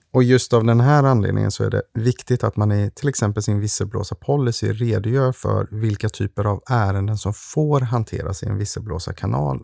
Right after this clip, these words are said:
och vad man gör med ärenden som kommer in som är utanför det här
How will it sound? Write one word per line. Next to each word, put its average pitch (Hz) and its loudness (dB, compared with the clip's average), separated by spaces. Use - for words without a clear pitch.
och 123 -6
vad 113 2
man 104 0
gör 135 0
med 120 0
ärenden 101 0
som 98 -4
kommer 101 -2
in 101 -2
som 110 -4
är 113 -2
utanför 127 -2
det 107 0
här 104 -2